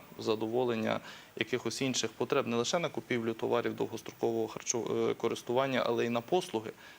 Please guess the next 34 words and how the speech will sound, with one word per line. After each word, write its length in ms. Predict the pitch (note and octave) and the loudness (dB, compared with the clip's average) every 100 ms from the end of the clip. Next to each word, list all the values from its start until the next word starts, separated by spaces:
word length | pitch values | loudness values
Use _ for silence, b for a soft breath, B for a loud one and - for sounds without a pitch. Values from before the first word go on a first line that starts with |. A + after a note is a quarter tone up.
| - | -14
Також 300 | - C3 A#2+ | -2 -2 0
не 80 | |
будемо 360 | A2 A#2 G#2+ A2+ | 0 0 0 0
забувати 500 | A2+ A2+ A2+ A#2 - | 0 0 2 2 0
про 160 | A#2+ B2+ | -4 -2
це. 200 | - C#3+ | 0 0
Це 200 | - A2 | 0 0
і 40 | |
освіта, 500 | A2+ - B2 D3 - | 0 0 -2 0 0
і 80 | A2 | 0
медицина, 640 | A2 A2 A2+ D3+ D3 B2+ | 0 -2 -2 0 0 0
яка 280 | A2+ - A#2 | 0 4 2
декларативно 680 | A#2 - A#2 A2+ B2 A2+ A2+ | 2 -2 0 2 0 0 0
у 20 | |
нас 260 | A2+ A2 | 0 0
є, 100 | A2+ | 0
звичайно, 460 | A2 A#2 - A#2 A#2 B B B B B | 0 -2 0 0 0 B B B B B
безкоштовною, 760 | A2+ A2+ - - G3+ F#3 B2+ A#2 | -2 -2 -2 0 2 4 4 4
але 140 | A2 A2 | 4 2
тим 220 | B2+ A#2+ | 0 0
не 60 | |
менше 340 | A#2+ A#2 A#2 B2 | 2 2 2 0
де-факто 600 | A#2 - A2+ G#2 - A2+ B B B B - | 0 4 4 2 0 -2 B B B B -4
це 180 | - A2 | 2 4
є 380 | A2+ A#2 A2+ | 4 4 4
досить, 580 | A2+ A#2 A#2 A#2+ A2 - A2+ | 4 0 0 -2 -2 -6 -2
е, 340 | A2+ A2+ A2 | 0 2 2
вагома 600 | A2 A#2 E3 E3+ B2 A2 | 2 4 2 2 4 4
стаття, 680 | G#2+ - A2+ - A2+ A2 A2 | 2 0 0 4 4 4 2
е, 140 | - A2+ | 2 2
витрат 500 | A2+ A2+ A#2 A#2 A2 | 2 2 4 2 2
в 40 | |
бюджеті 480 | A2 A2 A2+ A2+ A2+ | -4 0 2 2 0
українців. 640 | A2+ - A#2+ A2+ - - | -4 0 0 0 -2 -6